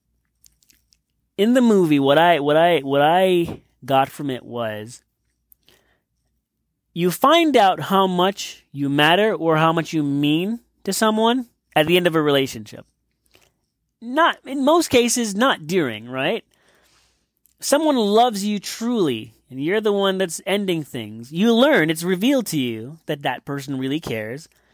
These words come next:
And to the other person, it is revealed to them <laughs> that you really don't care.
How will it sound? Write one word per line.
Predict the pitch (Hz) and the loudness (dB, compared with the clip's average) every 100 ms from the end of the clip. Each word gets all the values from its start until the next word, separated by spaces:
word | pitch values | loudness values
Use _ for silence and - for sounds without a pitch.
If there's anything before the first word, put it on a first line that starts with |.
| _ _ _ | _ _ _
And | 156 | -4
to | 214 | 0
the | 269 | 2
other | 320 254 | 2 2
person, | 190 175 - 165 196 247 _ _ _ _ - | 2 0 0 -4 -4 -10 _ _ _ _ -2
it | 156 | -2
is | 156 | 0
revealed | 160 165 165 156 | 0 0 0 0
to | 165 | 0
them | 156 143 190 | 0 0 -2
<laughs> | 185 | 0
that | 175 147 | 0 2
you | 196 214 | 2 2
really | 196 220 208 | 2 2 2
don't | 151 139 123 | 0 -2 -2
care. | - 131 - - | -6 -6 -6 -12